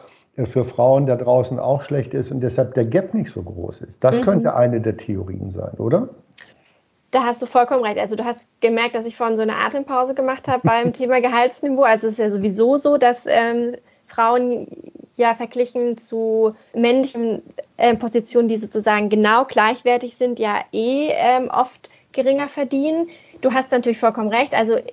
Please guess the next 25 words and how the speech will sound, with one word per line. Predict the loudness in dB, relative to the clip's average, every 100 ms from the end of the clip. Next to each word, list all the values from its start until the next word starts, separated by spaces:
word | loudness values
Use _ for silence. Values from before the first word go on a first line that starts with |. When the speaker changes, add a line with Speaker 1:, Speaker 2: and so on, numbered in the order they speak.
| -2
Speaker 2:
im | 0 2
Gemeinnütz-, | 0 0 0 0
im | 0
gemeinnützigen | 0 2 2 2 0 -2 -2
Bereich | 0 -2 -2
ist | -4
es | -10 -8
ja | -6
sowieso | -4 -4 -6 -6
so, | 0 2 2 -2 _ _ _ _ _ _ _ _ _ _
beispielsweise | 2 4 2 4 4 2 0 0 0 0
bei | 0 2 2 0 -4 -20 -8
einer | -6 -4 -6
Stiftung, | -4 -4 -2 -2 -2 0 -4 -6 -16 _ _
äh, | -4 -4 0
ähm, | 2 4 2 -4 0
dürfen | 0 0 -2
ja | -2
nur | 0 0
so, | 0 0 0 -2
so | -8 -4 -2 0
und | -2
so | -2
viel | -4 -2 -4
Prozent | -4 -12 0 2 4 2 0 -6 -16